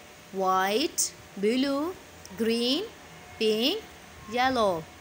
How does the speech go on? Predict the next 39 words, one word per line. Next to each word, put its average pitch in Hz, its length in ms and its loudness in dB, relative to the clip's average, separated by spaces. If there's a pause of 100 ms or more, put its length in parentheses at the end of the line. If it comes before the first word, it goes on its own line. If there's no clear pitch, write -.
(1300)
So 294 300 2 (100)
आपने 202 280 2
इन 226 100 0
colors 226 440 0
name 233 180 -2
को 233 100 -2
अच्छे 233 180 -2
तरीके 240 340 -2
से 262 140 -2
याद 185 360 2
करना 254 280 0
है, 277 220 0
read 208 200 2
out 202 200 2
करना 262 300 0
है 269 240 -2
और 202 320 -4
इसके 254 200 -6
साथ 247 200 -4
साथ 254 220 -6
आपने 220 400 -4
अपनी, 269 420 -2
अ, 214 240 -4
toys 220 480 0
में, 240 200 -4
अपने 220 340 -4
ही 247 200 0 (100)
घर 202 200 0
में 214 320 -4 (240)
colors 226 320 2
को 254 260 0
पहचानना 208 800 -2
है। 233 420 -2
जो 214 100 0
colors 202 360 -2
मैंने 208 160 -2
अभी 202 160 -2
आपको 196 260 0
याद 190 200 0